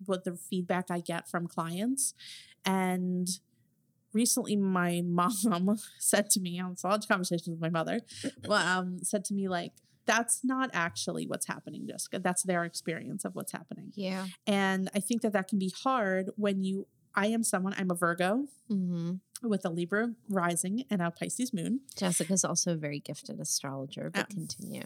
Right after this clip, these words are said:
Speaker 1: thanks.
Speaker 2: Ah.
Speaker 1: Um, <laughs> um, <laughs> I think that I tend to come from a place of, like, Oh, well, maybe,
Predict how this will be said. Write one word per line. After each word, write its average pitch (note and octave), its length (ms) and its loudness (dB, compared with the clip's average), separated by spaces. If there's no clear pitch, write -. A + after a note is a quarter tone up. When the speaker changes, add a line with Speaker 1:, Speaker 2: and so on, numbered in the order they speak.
Speaker 1:
thanks. - 340 -10
Speaker 2:
Ah. G#3 260 4
Speaker 1:
Um, G3 200 -4
<laughs> G3 200 6
um, A3+ 460 4
<laughs> G3+ 140 0
I A#3+ 80 6
think C4 380 0
that G3+ 400 0
I G#3 100 4
tend G3 400 0
to F3+ 680 0
come G3+ 240 0
from G3 140 -4
a F#3+ 60 0
place F#3+ 320 0
of, F3+ 140 -2
like, E3+ 220 -2
Oh, D4 200 2
well, G3 160 0
maybe, G3 460 -2